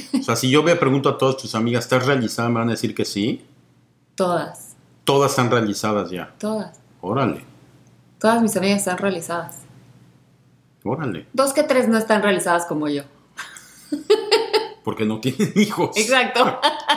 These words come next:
Speaker 1: <laughs> Estoy hablando de las que tienen hijos.
Speaker 2: Están realizadas. Yo creo que sí, sí está, o sea, sí están realizadas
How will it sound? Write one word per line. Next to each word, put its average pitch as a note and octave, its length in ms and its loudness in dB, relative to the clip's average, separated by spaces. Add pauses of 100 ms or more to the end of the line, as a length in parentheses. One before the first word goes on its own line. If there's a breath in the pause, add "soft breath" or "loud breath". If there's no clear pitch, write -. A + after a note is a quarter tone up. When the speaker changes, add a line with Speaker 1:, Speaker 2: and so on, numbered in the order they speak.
(180)
Speaker 1:
<laughs> - 540 -4
Estoy - 200 -2
hablando F#3+ 280 2
de F3 60 4
las C#3 180 2
que C3 100 -4
tienen D3+ 440 0
hijos. - 640 2 (1700 loud breath)
Speaker 2:
Están G3+ 560 0
realizadas. F#3+ 1120 0 (1500)
Yo C#4 140 0
creo C#4+ 180 2
que A#3+ 100 2
sí, F#3+ 260 0
sí A3 100 -2
está, A3+ 260 0
o G#3+ 40 0
sea, A3+ 140 4
sí C#4+ 80 0
están D#4+ 200 2
realizadas C4 440 2